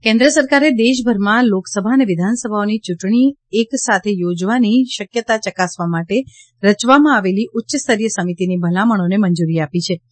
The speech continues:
કેન્દ્રીય મંત્રીમંડળની બેઠક બાદ આજે નવી દિલ્હીમાં એક પત્રકાર પરિષદમાં માહિતી અને પ્રસારણ મંત્રી અશ્વિની વૈષ્ણવે જણાવ્યું કે ભૂતપૂર્વ રાષ્ટ્રપતિ રામનાથ કોવિંદના અધ્યક્ષપદે રચાયેલી ઉચ્ચસ્તરીય સમિતિએ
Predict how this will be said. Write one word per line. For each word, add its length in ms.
કેન્દ્રીય 300
મંત્રીમંડળની 600
બેઠક 360
બાદ 260
આજે 180
નવી 220
દિલ્હીમાં 420
એક 160
પત્રકાર 420
પરિષદમાં 600
માહિતી 320
અને 120
પ્રસારણ 480
મંત્રી 300
અશ્વિની 420
વૈષ્ણવે 420
જણાવ્યું 460
કે 80
ભૂતપૂર્વ 480
રાષ્ટ્રપતિ 500
રામનાથ 460
કોવિંદના 520
અધ્યક્ષપદે 560
રચાયેલી 600
ઉચ્ચસ્તરીય 480
સમિતિએ 640